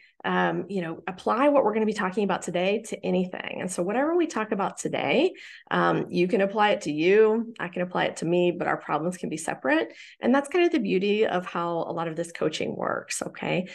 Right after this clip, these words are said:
Um, and then the, the next thing is, if you have the workbook, I want you to be following along in the workbook,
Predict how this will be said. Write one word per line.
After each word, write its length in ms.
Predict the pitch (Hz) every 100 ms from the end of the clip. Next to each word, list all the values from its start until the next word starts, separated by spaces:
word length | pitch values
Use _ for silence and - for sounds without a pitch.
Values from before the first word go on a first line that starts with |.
| - - -
Um, 400 | - 202 202 196 196
and 140 | 240
then 360 | 254 285 277 226
the, 480 | 254 262 254 247 - 208
the 320 | 247 247 247
next 340 | 247 330 392 -
thing 200 | 196 170
is, 520 | - - 160 269 - _ _ _ _ _ _ _ _ _
if 120 | 208 190
you 100 | 196
have 220 | 214 226
the 100 | 196
workbook, 560 | 190 247 - - - -
I 80 |
want 220 | 208 233 254
you 60 |
to 60 | 294
be 80 | 262
following 440 | - 214 220 220
along 260 | 214 196 196
in 60 |
the 100 | 190
workbook, 480 | 175 175 175 - -